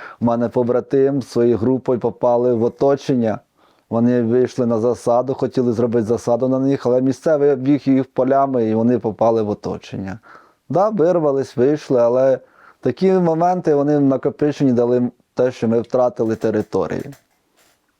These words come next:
От, на Київщині, на півдні України, да, там більш патріотичні були, і місцевість дозволяла. Не забувайте, в лісі партизанить можна воювати,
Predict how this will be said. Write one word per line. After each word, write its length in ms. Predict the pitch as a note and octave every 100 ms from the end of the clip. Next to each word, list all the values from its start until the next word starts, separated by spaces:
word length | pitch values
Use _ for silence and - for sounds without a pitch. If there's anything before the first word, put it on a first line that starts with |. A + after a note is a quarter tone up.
| _ -
От, 320 | A2+ A2 G#2+
на 120 | B2
Київщині, 600 | D#3+ F3+ F3 - C#3+ C#3+
на 280 | A2+ B2+ B2
півдні 460 | - D3 C#3 C3
України, 600 | B2+ A#2 B2+ B2 B2 A#2
да, 260 | G#2 A#2 B2
там 200 | A#2 A2
більш 180 | A2 A#2+
патріотичні 840 | B2 A2+ B2 A#2+ - C3 - C3+
були, 420 | A#2 B2 B2 B2 A2+ - - - _ A2 F#2+
і 360 | A2+ A2+ A2+ A2
місцевість 600 | A#2+ A2+ - D#3+ D#3+ -
дозволяла. 500 | B2 B2+ B2 A2+ A2+
Не 120 | A2
забувайте, 680 | B2 A#2 B2 B2+ B2 B2 A2 - - - _
в 80 | A2+
лісі 280 | C#3+ C#3 D3
партизанить 720 | C#3 C3 C#3 A#2+ C3+ C#3 C#3
можна 380 | C3+ E3 D#3 C3+
воювати, 680 | A#2+ A#2 A#2+ A2 G#2 G2